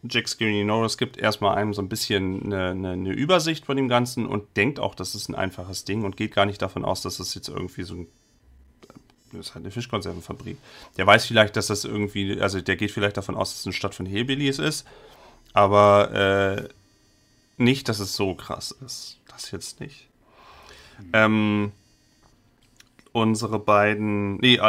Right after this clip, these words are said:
Speaker 1: als ihr da angekommen seid und alles, ja, erstmal sondieren und so. Es war auch ganz interessant, wie ihr das gemacht habt.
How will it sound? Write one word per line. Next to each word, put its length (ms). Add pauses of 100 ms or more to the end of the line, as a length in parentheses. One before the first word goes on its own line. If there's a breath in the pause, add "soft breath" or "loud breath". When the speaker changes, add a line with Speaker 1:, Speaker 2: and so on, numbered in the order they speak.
(100)
Speaker 1:
als 240
ihr 40
da 140
angekommen 440
seid 200
und 120
alles, 420
ja, 460 (400)
erstmal 300
sondieren 460
und 140
so. 480
Es 220
war 160
auch 200
ganz 180
interessant, 760
wie 80
ihr 60
das 180
gemacht 360
habt. 240